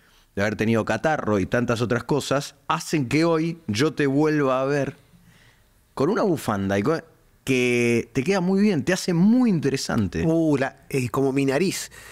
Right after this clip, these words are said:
Speaker 2: Mi mamá decía, eh, "Tenés una nariz interesante".
Speaker 1: Y sí.
Speaker 2: Que no sé qué significa.
Speaker 1: N-, eh,
Speaker 2: O sea, sí, sé lo que significa. Es grande, está torcida.
Speaker 1: Viste que, eh, decía el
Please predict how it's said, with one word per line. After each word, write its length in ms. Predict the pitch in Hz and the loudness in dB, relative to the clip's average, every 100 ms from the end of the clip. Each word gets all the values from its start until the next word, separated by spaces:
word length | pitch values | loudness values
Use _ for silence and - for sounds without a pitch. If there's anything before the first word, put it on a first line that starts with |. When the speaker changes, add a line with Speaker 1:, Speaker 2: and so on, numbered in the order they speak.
| - - | -12 -2
Speaker 2:
Mi 140 | 143 | 0
mamá 260 | 147 156 185 | 2 2 0
decía, 920 | 151 - 151 139 127 120 110 98 - | 0 0 2 2 0 0 0 -2 -6
eh, 480 | 110 107 101 98 - | -2 -2 -2 -4 -6
"Tenés 320 | 120 147 - | -2 -2 0
una 160 | 156 135 | 0 0
nariz 360 | 131 143 - | 0 0 0
interesante". 720 | 127 117 110 - 101 92 - - | -2 -2 -4 -2 -4 -4 -8 -10
Speaker 1:
Y 80 | |
sí. 260 | 90 104 87 - _ - | -2 -2 -2 -8 _ -8
Speaker 2:
Que 140 | - 131 | -4 -2
no 80 | 131 | 0
sé 160 | 160 | -2
qué 100 | 135 | -2
significa. 600 | - 117 104 - 98 - | 0 0 0 -2 -6 -2
Speaker 1:
N-, 140 | 110 101 - | -2 -2 -4
eh, 920 | 120 117 113 110 110 104 104 95 - _ - | 0 2 2 2 2 2 0 -2 -6 _ -14
Speaker 2:
O 60 | - | -4
sea, 200 | 127 95 | -4 -2
sí, 220 | 131 107 | -4 -2
sé 180 | - 117 | -2 0
lo 80 | 107 | 0
que 80 | 95 | 0
significa. 360 | 98 113 107 | -2 -2 -2
Es 60 | 104 | 0
grande, 320 | 131 123 113 | 0 0 0
está 140 | 117 | -2
torcida. 600 | - 104 - 127 113 98 107 | -4 -4 -2 0 0 -2 0
Speaker 1:
Viste 260 | 143 143 120 | 0 0 0
que, 480 | 120 113 110 107 107 | 2 2 2 2 2
eh, 200 | 104 98 | 0 -2
decía 360 | 110 - 135 | -2 0 0
el 280 | 120 107 92 | 2 2 0